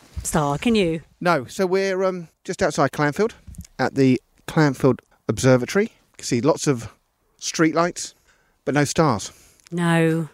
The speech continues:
Speaker 2: Quite disappointing, though, Claire.
Speaker 1: Real shame, because I imagine it must be pretty spectacular up here.
Speaker 2: Yes.
Speaker 1: When it is a clear night. And it's got a great atmosphere up here as well. A little bit spooky.
Speaker 2: A little bit spooky. A bit
Speaker 1: But
Speaker 2: scared
Speaker 1: great.
Speaker 2: driving home. But there we go.
Speaker 1: <laughs>
Speaker 2: Hopefully there'll be no deer.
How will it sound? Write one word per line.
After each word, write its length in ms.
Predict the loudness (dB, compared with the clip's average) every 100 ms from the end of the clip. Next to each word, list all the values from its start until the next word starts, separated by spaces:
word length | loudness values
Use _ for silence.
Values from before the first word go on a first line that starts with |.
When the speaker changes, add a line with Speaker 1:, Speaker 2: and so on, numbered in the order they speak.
| -2
Speaker 2:
Quite 180 | 0 2
disappointing, 500 | 0 2 0 -2 -6
though, 80 | -4
Claire. 160 | -2
Speaker 1:
Real 100 | -2
shame, 460 | -2 -2 0 -2 -6
because 340 | -6 -6 -8 -12 -14 -6
I 100 | -4
imagine 560 | 0 -2 -2 -6 -6 -10
it 160 | -6
must 260 | 0 0 0
be 100 | -4
pretty 480 | -6 _ -4 0 -2
spectacular 760 | 0 -2 -2 -4 -4 -2 -2 -2
up 200 | -6 -8
here. 260 | -6 -6 -2
Speaker 2:
Yes. 380 | -2 -2 -10 -12 -18 _
Speaker 1:
When 220 | 0 2
it 100 | 2
is 180 | 2 0
a 60 | 0
clear 280 | 2 2 2
night. 360 | 0 -2 -4 -6
And 120 | -6
it's 100 | -4
got 180 | -4 -6
a 40 |
great 320 | 0 2 4 2
atmosphere 480 | -2 -4 -2 -2
up 140 | -4 -8
here 160 | -6
as 140 | -6 -2
well. 360 | 0 0 -2 -12 -20 -20 -20 -20 -2
A 40 |
little 120 | 0
bit 100 | 0 0
spooky. 440 | -2 -2 -4 -10 -2
Speaker 2:
A 60 | 2
little 160 | 2
bit 80 | 0
spooky. 320 | -2 -4 -4
A 40 | -6
bit 60 | _ _ _ _ _ _
Speaker 1:
But 100 | -4
Speaker 2:
scared 240 | 0 0 2
Speaker 1:
great. 40 |
Speaker 2:
driving 240 | 0 0 -2
home. 240 | -4 -6 _ _ _
But 80 | 0
there 100 | 2
we 80 | 2
go. 160 | -2 -4 _
Speaker 1:
<laughs> 140 | _ -10 -4
Speaker 2:
Hopefully 220 | -2 0 -2
there'll 80 |
be 80 | -4
no 140 | -4 -2
deer. 240 | -2 -2